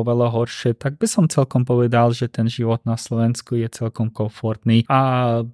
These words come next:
baví ma práca. Si myslím, že robíme pomerne kompetitívny výskum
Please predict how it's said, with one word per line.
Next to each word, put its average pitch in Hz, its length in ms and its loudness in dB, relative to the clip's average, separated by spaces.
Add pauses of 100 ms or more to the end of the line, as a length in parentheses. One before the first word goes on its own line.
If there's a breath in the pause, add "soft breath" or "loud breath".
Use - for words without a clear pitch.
(140)
baví 175 320 0
ma 113 220 2
práca. 135 1080 0 (120)
Si - 340 -2
myslím, 135 540 0
že 123 180 -2
robíme 123 800 -2
pomerne 139 500 2
kompetitívny 131 920 -2
výskum 139 760 0